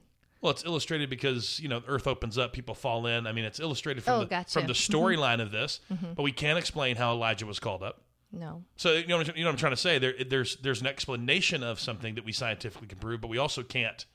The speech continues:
Speaker 1: it was challenged by the fact that the stories of God have all these supernatural things that cause a gap that we can't explain.
Speaker 2: Right,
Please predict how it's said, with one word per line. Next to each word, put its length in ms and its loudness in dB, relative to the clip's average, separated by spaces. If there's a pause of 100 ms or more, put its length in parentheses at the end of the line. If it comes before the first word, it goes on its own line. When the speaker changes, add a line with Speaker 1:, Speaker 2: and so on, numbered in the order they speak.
(400)
Speaker 1:
it 80 -4
was 160 -4
challenged 580 2
by 100 2
the 100 -2
fact 240 -2
that 100 -16
the 80 -12
stories 420 -2
of 180 -2
God 360 0 (320)
have 160 0
all 220 2
these 200 -2
supernatural 800 0
things 580 2
that 160 -10 (320)
cause 220 0
a 60 -6
gap 320 2
that 80 -12
we 80 -6
can't 200 -10
explain. 300 -12 (140)
Speaker 2:
Right, 280 -8